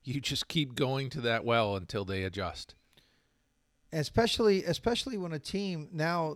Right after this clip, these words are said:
Speaker 2: that we know, they know that we're gonna throw on those yardages.
Speaker 1: I'll never forget those
Speaker 2: Did you
Speaker 1: two
Speaker 2: see that
Speaker 1: games
Speaker 2: one
Speaker 1: against
Speaker 2: play?
Speaker 1: Buffalo
Speaker 2: Did
Speaker 1: with
Speaker 2: you
Speaker 1: Thurman
Speaker 2: see,
Speaker 1: Thomas.
Speaker 2: did you see that one play that was short?
Speaker 1: Where we didn't make any change.
Speaker 2: No, no, but yeah, I know, I
Speaker 1: Yeah.
Speaker 2: know. But, but did you see that one short play that was to Hill,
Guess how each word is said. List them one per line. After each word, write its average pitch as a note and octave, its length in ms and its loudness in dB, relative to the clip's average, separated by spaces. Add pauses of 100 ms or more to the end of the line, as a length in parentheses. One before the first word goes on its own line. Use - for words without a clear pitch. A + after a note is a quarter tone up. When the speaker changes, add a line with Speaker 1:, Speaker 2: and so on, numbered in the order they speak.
Speaker 2:
that F3 140 -12
we D#3+ 160 0
know, E3+ 260 2
they F3 180 2
know E3+ 440 0
that C#3 200 0
we're C#3+ 160 0
gonna C#3 200 0
throw B2 440 -6
on B2 120 -10
those B2 180 -10
yardages. A#2 400 -12
Speaker 1:
I'll E3+ 160 2
never A3 300 2
forget G#3+ 440 2
those C#3 200 6
Speaker 2:
Did F#3+ 120 6
you A#3+ 60 4
Speaker 1:
two - 80 8
Speaker 2:
see G#3+ 100 8
that C#4 120 12
Speaker 1:
games G#3+ 120 8
Speaker 2:
one A3 140 8
Speaker 1:
against G3+ 180 8
Speaker 2:
play? A#3 220 8
Speaker 1:
Buffalo D3+ 560 6
Speaker 2:
Did C#3 80 4
Speaker 1:
with B2+ 100 4
Speaker 2:
you A2+ 60 0
Speaker 1:
Thurman D#3+ 300 4
Speaker 2:
see, E3+ 40 -8
Speaker 1:
Thomas. F#3+ 220 6
Speaker 2:
did A2 80 0
you G#3 60 0
see C4+ 160 -2
that A3+ 160 2
one G3 180 -2
play G3 280 2
that D#3+ 140 2
was C#3+ 120 -2
short? D#3 240 4
Speaker 1:
Where D3+ 100 10
we D#3 160 8
didn't F#3 240 6
make F3 200 2
any E3+ 260 0
change. F#3+ 240 0
Speaker 2:
No, F#3 100 4
no, E3+ 140 2
but D#3+ 180 2
yeah, E3 160 6
I C#3 80 4
know, B2+ 160 0
I D#3+ 60 0
Speaker 1:
Yeah. F#3 80 4
Speaker 2:
know. A2 200 2
But, C3+ 240 -4
but D3+ 120 0
did E3+ 160 0
you F3+ 60 -2
see B3+ 180 0
that F#3 180 2
one F3+ 220 0
short - 340 -2
play D3 380 0
that C#3 260 -2
was C#3+ 160 -2
to D3 120 -2
Hill, B2 380 4